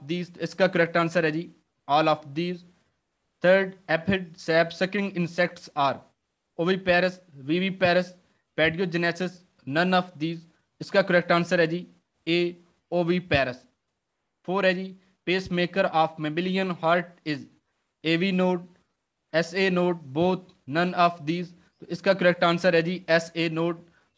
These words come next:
sinoatrial node। फिफ्थ है जी, restriction enzyme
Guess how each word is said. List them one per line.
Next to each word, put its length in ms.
sinoatrial 840
node। 320
फिफ्थ 220
है 80
जी, 200
restriction 640
enzyme 500